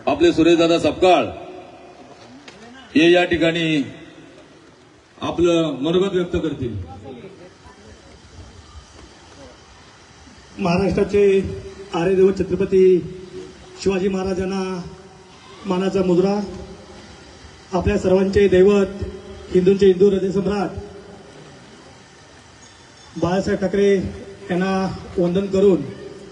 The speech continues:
Speaker 2: धर्मवीर आनंद दिघे साहेब यांना सुद्धा वंदन करून, आपल्या शिवसेनेचे मुख्य नेते आणि महाराष्ट्र राज्याचे उपमुख्यमंत्री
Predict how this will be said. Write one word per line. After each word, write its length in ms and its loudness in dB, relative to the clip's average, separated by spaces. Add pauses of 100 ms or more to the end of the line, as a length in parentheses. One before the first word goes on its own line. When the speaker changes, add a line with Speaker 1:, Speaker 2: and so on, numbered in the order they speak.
(100)
Speaker 2:
धर्मवीर 320 4
आनंद 220 -2
दिघे 160 4
साहेब 260 2
यांना 200 2
सुद्धा 320 -2 (600)
वंदन 240 -2
करून, 380 4 (100)
आपल्या 300 -6 (960)
शिवसेनेचे 640 0 (380)
मुख्य 300 0
नेते 320 2 (760)
आणि 200 -4 (400)
महाराष्ट्र 360 -4
राज्याचे 480 2 (260)
उपमुख्यमंत्री 800 0